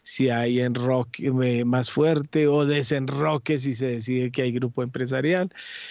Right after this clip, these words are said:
Es decir, vienen muchas circunstancias y aquí obviamente que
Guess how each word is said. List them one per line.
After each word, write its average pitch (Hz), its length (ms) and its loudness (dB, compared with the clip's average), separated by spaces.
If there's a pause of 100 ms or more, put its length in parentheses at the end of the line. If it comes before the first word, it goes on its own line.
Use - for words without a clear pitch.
(180)
Es 156 200 4
decir, 185 400 2
vienen 170 380 2
muchas 190 400 2
circunstancias 147 1000 0 (580)
y 143 120 4
aquí 165 500 -2
obviamente 151 640 0
que 127 200 -6